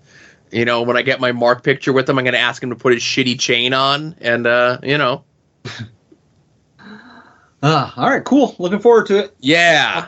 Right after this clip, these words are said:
Speaker 2: Oh, it's coming up soon.
Speaker 1: Two weeks, uh, this Saturday. I'll see you there, right?
Speaker 2: Yep.
Speaker 1: Everybody. Um, and also, and lastly, of course, you can help us out by making any and all of your, uh, purchases through our Amazon affiliate link. When you click on links to various merchants on the site and make a purchase,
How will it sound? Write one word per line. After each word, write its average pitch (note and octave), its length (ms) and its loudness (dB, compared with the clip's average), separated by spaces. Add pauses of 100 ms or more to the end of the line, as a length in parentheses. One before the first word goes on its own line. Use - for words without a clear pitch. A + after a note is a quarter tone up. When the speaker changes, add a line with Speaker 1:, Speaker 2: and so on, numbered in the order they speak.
Speaker 2:
Oh, G3 100 0
it's - 260 -10
coming E3 240 0
up G3 120 0
soon. G3+ 380 2 (220)
Speaker 1:
Two D#3 200 4
weeks, F3 420 2
uh, D#3+ 180 2
this D#3 160 -2
Saturday. A2+ 600 -2
I'll G2+ 120 -2
see B2+ 200 0
you C3 80 4
there, B2 340 0
right? A2 320 0 (500)
Speaker 2:
Yep. D3 320 0 (200)
Speaker 1:
Everybody. G#2 580 -2 (520)
Um, A#2+ 440 0
and E3 140 0
also, G3 340 2
and E3+ 80 2
lastly, D#3 460 0
of C#3+ 100 -2
course, C#3+ 400 2
you C3 80 -2
can B2 100 0
help C#3 260 -2
us B2+ 120 -4
out B2+ 160 -2
by B2+ 80 2
making B2+ 320 -2
any C3+ 220 -2
and C3 80 -4
all B2+ 180 2
of A#2+ 80 0
your, A#2+ 240 0 (300)
uh, A2 180 2
purchases G3+ 680 0 (360)
through D#3+ 280 4
our D3 360 0
Amazon C#3+ 560 0
affiliate D#3+ 600 0
link. D3 400 0
When C3 240 0
you B2 80 0
click D3+ 460 -2
on C3 200 -2
links D3 320 0
to C3 100 0
various C3+ 380 2
merchants C3+ 400 -2
on C3 240 -2
the A#2+ 60 -6
site C3 260 -4
and A#2+ 140 -8
make A#2 140 -2
a G#2+ 40 -4
purchase, C3+ 440 -4